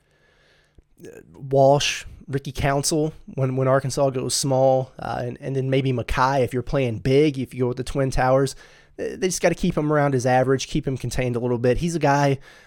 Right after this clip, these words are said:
uh, that's been up and down this season, but he's capable of an explosion. All right, so, so you wanna keep Toppin under control there.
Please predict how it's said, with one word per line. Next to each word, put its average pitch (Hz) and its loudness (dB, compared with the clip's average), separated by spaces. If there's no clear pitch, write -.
uh, 131 0
that's 127 -2
been 139 0
up 135 2
and 123 -2
down 131 2
this 113 -2
season, 135 0
but 104 -6
he's 143 -6
capable 135 2
of 123 2
an 117 -4
explosion. 151 0
All 123 -10
right, 139 -6
so, 127 -6
so 135 -8
you 127 -2
wanna 131 -2
keep 131 -10
Toppin 127 -2
under 117 -4
control 107 -8
there. 101 -8